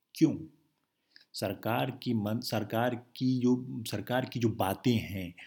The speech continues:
उस पे भरोसा क्यों नहीं हो रहा विपक्ष को? और यही नहीं, बिहार के किसान इतना आगे बढ़े, उनका योगदान ह्यूमन डेवलपमेंट इंडेक्स में भी साफ दिख रहा,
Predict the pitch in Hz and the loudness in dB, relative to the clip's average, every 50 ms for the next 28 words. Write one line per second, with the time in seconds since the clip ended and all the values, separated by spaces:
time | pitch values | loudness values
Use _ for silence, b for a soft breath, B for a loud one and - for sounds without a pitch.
0 | B B B B 135 123 - - - 139 135 - - - 110 113 110 110 - - | B B B B -2 -2 -2 0 2 2 2 2 0 0 0 0 0 0 -2 -6
1 | 139 131 - _ - 196 170 143 117 104 110 101 - 101 101 - - - 92 101 | -8 -8 -6 _ 4 6 6 6 6 4 0 -4 -6 -12 -16 -16 -16 -16 -14 -14
2 | 104 - - _ - - _ - 117 - _ _ _ _ _ _ _ _ _ _ | -16 -16 -18 _ -20 -20 _ -18 -18 -18 _ _ _ _ _ _ _ _ _ _
3 | - 123 123 120 117 113 110 110 - 107 101 92 87 87 95 98 _ B B B | 4 4 6 6 4 2 2 0 0 -2 -6 -6 -8 -12 -14 -16 _ B B B
4 | B B B B B B B B B B B _ - 107 101 113 107 - - 117 | B B B B B B B B B B B _ -10 -2 0 0 0 0 0 0
5 | 123 131 131 123 - 120 113 117 - 110 - - 117 113 117 117 120 120 117 - | 2 2 0 0 0 0 0 0 -4 -10 -4 0 2 2 2 2 0 -2 -2 0
6 | 113 117 120 117 117 104 104 98 104 107 104 101 107 98 95 - 113 104 95 - | 0 0 2 0 -2 -2 -2 2 2 2 2 2 -2 -4 -4 -2 -4 -4 -4 -6
7 | b b b b b 127 123 123 117 - 131 120 117 113 113 107 104 - - - | b b b b b -2 -2 -2 0 0 0 0 2 4 4 4 2 0 0 2
8 | 110 104 101 95 92 92 b b b b b b b b - - - - 139 139 | 2 2 2 0 -4 -6 b b b b b b b b -10 -8 0 2 4 6
9 | 147 147 151 151 143 127 127 117 117 120 123 123 120 120 120 127 127 127 127 123 | 6 6 6 6 4 4 4 2 2 2 0 0 0 0 0 2 2 2 2 -2
10 | - - - 120 113 107 101 98 120 120 117 - - 113 110 110 107 104 - 143 | -6 -6 -2 0 0 0 2 2 0 0 0 -4 -2 0 2 2 0 2 2 0
11 | 147 147 - - - - 165 165 165 - - 120 101 104 - - - 98 - - | 0 0 -2 -2 0 0 2 2 2 2 0 -2 -2 -2 -6 -6 -12 -12 -12 -14
12 | - - - _ | -18 -20 -20 _